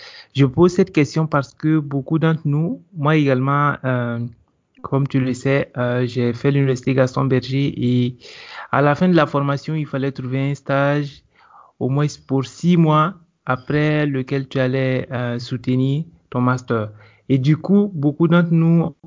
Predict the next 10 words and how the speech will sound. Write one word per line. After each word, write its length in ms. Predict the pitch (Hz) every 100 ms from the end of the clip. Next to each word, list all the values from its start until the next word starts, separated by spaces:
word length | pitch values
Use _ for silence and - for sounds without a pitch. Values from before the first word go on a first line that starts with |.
| 170
ont 300 | 139 135 131
fait 360 | 131 - 147 143
cette 220 | - 147
démarche-là 640 | 131 131 135 - 139 131 123 -
du 180 | 120 123
stage, 420 | - 123 127 123
peut-être 300 | 123 120 120
à 100 | 117
Saint-Louis, 420 | 117 127 123 123 120
certains, 500 | 120 113 123 123